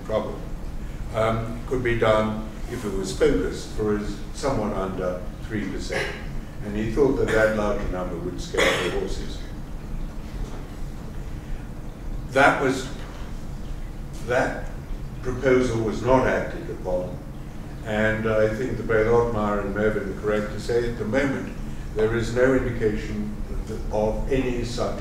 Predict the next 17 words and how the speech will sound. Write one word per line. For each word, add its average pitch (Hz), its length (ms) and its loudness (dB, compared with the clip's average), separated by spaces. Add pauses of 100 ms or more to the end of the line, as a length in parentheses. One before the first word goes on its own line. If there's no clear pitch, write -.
proposal - 600 -2 (600)
really 104 320 0
coming 92 360 -2
forward, 110 440 2 (580)
and 107 220 0
very 135 240 6
little 110 340 2
idea 98 440 2
that 101 280 -2
there 98 160 -2
will 110 400 0
be, 123 500 0 (840)
uh, 98 420 0
a 101 300 2
significant 107 800 0
move, 139 300 0 (840)
uh, 95 240 0